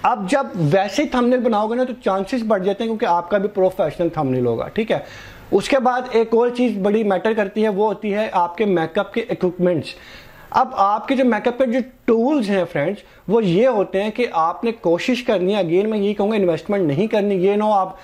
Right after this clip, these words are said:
बहुत ज़्यादा अपने इक्विपमेंट्स के ऊपर पैसा लगा रहे, नहीं। अगर आप इक्विपमेंट्स पे पैसा नहीं लगा सकते तो मत लगाना, लेकिन आपको पता है कि कहीं ना कहीं कुछ ना कुछ चीज़ें मैनेज करने के लिए आपको पैसे लगाने पड़ते हैं।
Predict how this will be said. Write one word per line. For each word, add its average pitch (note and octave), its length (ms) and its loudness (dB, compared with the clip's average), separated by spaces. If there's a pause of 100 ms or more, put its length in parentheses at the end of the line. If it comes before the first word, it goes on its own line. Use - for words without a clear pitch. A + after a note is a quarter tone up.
(280)
बहुत F3+ 260 2
ज़्यादा F#3 320 2
अपने F#3 240 0
इक्विपमेंट्स F3 680 0
के - 100 0
ऊपर F3+ 180 0
पैसा F3+ 320 -2
लगा F3 240 2
रहे, F#3+ 120 -2
नहीं। F#3 380 2 (380)
अगर E3 260 2
आप F#3 300 -2
इक्विपमेंट्स F3 540 0
पे G3 60 0
पैसा E3+ 320 0
नहीं D#3 280 2
लगा F3 260 2
सकते F#3 260 -6
तो F#3 120 0
मत D3+ 280 -2
लगाना, G3 380 0 (360)
लेकिन F#3 460 2
आपको F#3 240 0
पता F#3 300 0
है G#3 100 -2
कि G#3+ 80 -4
कहीं G3 300 0
ना G#3 120 0
कहीं G3 280 -2
कुछ - 240 -6
ना G#3 100 2
कुछ G3 180 0 (160)
चीज़ें F#3 420 2 (340)
मैनेज E3 440 0
करने G3 360 2
के G#3+ 140 0
लिए F#3+ 160 4
आपको F3 280 -2
पैसे E3+ 380 -4
लगाने E3 360 0
पड़ते C#3+ 520 -2
हैं। C3 240 -2